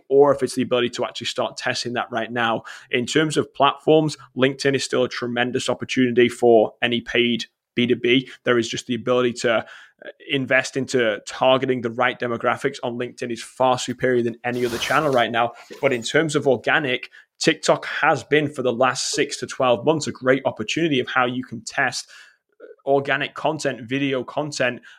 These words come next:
at a high frequency with a very low barrier to entry with that as well. And it's something that I'm working with a lot of my clients is,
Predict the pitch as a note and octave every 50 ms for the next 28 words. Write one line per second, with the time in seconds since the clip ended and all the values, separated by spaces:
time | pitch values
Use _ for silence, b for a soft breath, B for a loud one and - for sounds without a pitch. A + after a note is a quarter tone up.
0 | B B B2+ B2+ B2 A#2 - - C3+ C#3+ C#3 C3 - D3 D3 D3 C#3+ C3 - -
1 | B2 B2+ B2 B2 A2+ G#2 B2 C3 C3+ C#3 C3+ B2 A#2+ B2 B2 B2 B2+ C3 C3 B2+
2 | B2 B B B B _ - B2+ B2 B2+ B2+ A#2+ A#2 - - B2+ C3 C3 B2+ -
3 | B2+ A#2+ A#2+ - C3 B2+ B2 A#2+ A2 A#2 C3+ C#3+ C3+ A#2+ G#2 - - C3+ B2+ A#2+
4 | B2 B2+ A2 - B2 A#2+ A#2+ B2+ C3 B2+ - B2 A#2+ - A#2+ A#2 B2 B2 B2 A#2+
5 | A#2 A#2+ A#2+ C3+ C#3 - - B2+ A#2+ A#2 - - A2+